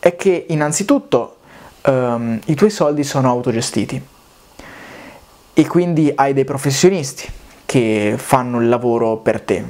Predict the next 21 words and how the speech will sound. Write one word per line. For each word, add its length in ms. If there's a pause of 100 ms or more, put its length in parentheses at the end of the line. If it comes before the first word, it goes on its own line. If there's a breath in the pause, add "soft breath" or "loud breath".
mentre 840 (560 loud breath)
dall'altra 440
parte 580
devi 200
diventare 720 (320)
un 300
trader 340
sportivo 520
professionista 920 (320)
per 140
riuscire 320
a 40
fare 240
quei 140
risultati. 580 (640 loud breath)
Secondo, 1000 (600)
c'è 280
la 120
fatto-, 440
il 120
fattore 680